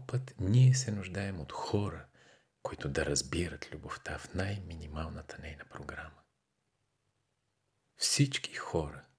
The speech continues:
даже и най-напредничавите, казват: "Животът не може без насилие." Как да не може? Любовта без насилие може да дойде в света. Любовта трябва да влезе без насилие в света. Когато светлината влиза във вашата стая,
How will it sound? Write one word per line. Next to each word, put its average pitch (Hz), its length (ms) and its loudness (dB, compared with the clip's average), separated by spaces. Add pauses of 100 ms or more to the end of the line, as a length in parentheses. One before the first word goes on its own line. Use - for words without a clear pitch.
(280)
даже 98 300 12
и 101 100 12
най-напредничавите, 110 1000 10
казват: 92 480 -4 (340)
"Животът - 640 2
не 80 100 0
може 73 300 2
без 73 180 -4
насилие." - 540 -8 (280)
Как 87 260 12
да 76 120 0
не 76 120 -4
може? 78 380 -8 (960)
Любовта 90 640 12
без 98 300 6
насилие 87 500 -4
може 80 400 -4
да 87 140 -10
дойде 78 320 -10
в - 80 -12
света. - 360 -14 (260)
Любовта 98 460 12
трябва 120 340 12
да 117 120 6
влезе 110 300 4
без 107 360 6
насилие - 380 -4
в - 80 -14
света. - 340 -14 (680)
Когато 135 320 12
светлината 131 540 12
влиза 123 280 10
във 98 180 2
вашата 117 360 4
стая, - 280 0